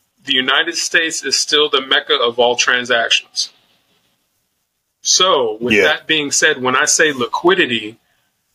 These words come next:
Speaker 1: the banks in the United States will have to go to the secondary market, the same market me and you go to, and they'll have to buy it from
Speaker 2: Yeah.
Speaker 1: retail investors.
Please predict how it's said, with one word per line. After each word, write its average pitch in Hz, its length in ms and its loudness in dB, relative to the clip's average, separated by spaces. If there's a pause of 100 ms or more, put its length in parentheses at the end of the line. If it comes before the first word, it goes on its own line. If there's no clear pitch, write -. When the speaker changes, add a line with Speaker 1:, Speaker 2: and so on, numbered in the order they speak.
(180)
Speaker 1:
the 135 100 0
banks 160 460 0
in 190 80 0
the 175 120 -4
United 160 400 0
States 156 400 -2
will 113 120 -6
have 120 240 2
to 156 80 -2
go 147 180 2
to 151 140 -6
the 131 80 -6
secondary 156 580 0
market, 139 400 -2 (120)
the 117 240 -2
same 139 280 -2
market 156 380 0
me 170 160 -4
and 180 100 0
you 196 100 2
go 202 220 0
to, 143 380 2 (340)
and 135 160 -4
they'll 127 140 -2
have - 560 0 (220)
to 156 140 0
buy 123 320 0
it 117 220 -4
from 127 160 -2
Speaker 2:
Yeah. 120 100 4
Speaker 1:
retail 143 480 0
investors. 123 720 -2